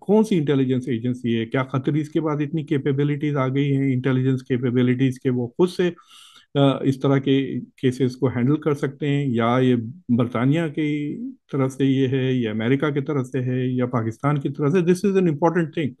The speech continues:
क्योंकि अगर ये पाकिस्तान की तरफ से आई हैं तो इंडिया के लिए it's a diplomatic victory, क्योंकि then they can simply say कि ये पाकिस्तानियों ने इंडिया के खिलाफ झूठे बातें की हैं, and so most countries in the Middle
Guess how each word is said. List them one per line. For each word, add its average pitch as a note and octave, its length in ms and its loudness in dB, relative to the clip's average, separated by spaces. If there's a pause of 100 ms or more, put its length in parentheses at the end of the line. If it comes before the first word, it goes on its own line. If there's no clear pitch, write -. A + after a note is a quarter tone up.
(840)
क्योंकि A3+ 300 4
अगर G3+ 440 0 (220)
ये F3 100 4
पाकिस्तान C#3+ 600 0
की F3 100 -2
तरफ D#3+ 240 -2
से D#3 120 -4
आई C#3+ 320 4
हैं C#3+ 280 2
तो F3 100 -4
इंडिया F3 280 0
के G3 120 2
लिए F#3+ 300 0
it's C#3+ 180 -8
a C#3 40 2
diplomatic E3 440 0
victory, C3+ 600 0
क्योंकि C#3 260 0
then C#3 160 2
they D3 140 0
can D3 140 -4
simply C#3 360 0
say C#3 200 -2
कि C3+ 100 0
ये B2+ 180 2
पाकिस्तानियों B2+ 640 -2
ने B2+ 220 0
इंडिया A#2 240 0
के A#2 160 -4
खिलाफ A#2 260 -2
झूठे A#2 240 2
बातें A2 320 0
की F#3 180 2
हैं, F3+ 340 2
and D3 220 0
so E3+ 260 0
most F#3 400 -2
countries D3 420 -2
in C3+ 80 4
the B2 120 2
Middle B2 140 0